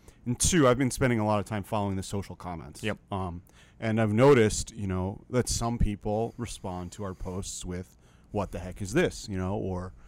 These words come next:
Speaker 1: "What is a go-go?" Da, da, da. And every time you see that, you get six different people from D C
Speaker 2: Yeah.
Speaker 1: just crushing them.
Speaker 2: Yep.
Speaker 1: And that's what I love, is this, this name embodies D C.
Speaker 2: Yep.
Speaker 1: It's such an homage to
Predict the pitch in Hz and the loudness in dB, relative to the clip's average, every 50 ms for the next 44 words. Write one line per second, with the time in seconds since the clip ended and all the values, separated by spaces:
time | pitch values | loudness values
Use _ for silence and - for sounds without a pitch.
0 | - - - - - - - 101 110 117 123 110 110 117 95 113 139 151 143 104 | -20 -20 -20 -20 -20 -20 -10 -8 -6 -6 -4 -4 -6 -4 0 4 6 6 6 4
1 | 107 90 85 92 90 107 101 104 117 127 107 - - 110 110 - 104 123 107 143 | 2 -2 -4 -6 -6 -6 -2 0 0 0 0 -2 -4 -6 -6 -4 -4 0 2 2
2 | 147 131 - - 127 123 123 117 113 113 101 - - 131 120 101 101 98 95 - | 0 0 0 0 2 2 4 4 4 2 0 0 0 2 2 2 2 0 -2 -4
3 | - - - - - - 120 110 101 98 - - - - 156 147 135 - - - | -10 -18 -20 -16 -8 -6 -6 -4 -6 -6 -8 -8 -6 -2 -2 -2 -2 -2 0 0
4 | 147 120 131 127 - - 131 123 104 - 113 104 95 - - 113 113 113 95 117 | 2 2 2 0 -2 0 0 0 0 0 -2 -4 -4 -2 0 0 2 2 2 2
5 | 117 110 - - - 120 104 113 117 107 - - - - - 120 - - - - | 0 0 0 -2 -2 0 2 2 2 0 0 -2 -8 -8 -6 -6 -6 -4 -2 0
6 | - 143 123 110 - - 98 80 78 - - - - - 117 104 104 - 107 127 | 2 2 2 2 0 -6 -8 -10 -12 -14 -18 -16 -10 -10 -8 -8 -4 0 2 6
7 | 135 143 151 147 - - 156 160 147 131 135 139 120 98 92 101 101 92 101 147 | 8 8 8 6 6 4 4 6 6 6 6 4 2 2 0 -4 -6 -2 0 0
8 | 151 - - - - - 139 135 - 135 127 127 123 127 123 117 110 - - - | 0 0 -4 -8 -6 -6 -4 -2 2 4 4 6 6 6 4 2 0 -6 -14 -20
9 | - - - 110 107 87 120 117 120 123 123 120 107 95 117 120 113 - - - | -20 -10 -8 -6 0 2 6 6 6 6 6 4 2 2 0 0 0 0 0 2
10 | 127 127 113 107 104 110 104 - - - - - - 107 - - - - 147 135 | 2 4 4 4 4 2 -2 -4 -10 -20 -18 -12 -10 -8 -4 -2 2 4 4 4
11 | 135 - - 131 123 117 107 101 - - - _ - 123 123 117 120 120 120 123 | 4 4 2 2 2 2 2 -2 -6 -14 -20 _ 0 2 4 4 6 6 6 6
12 | 117 - - - 113 117 123 | 4 2 0 0 0 0 0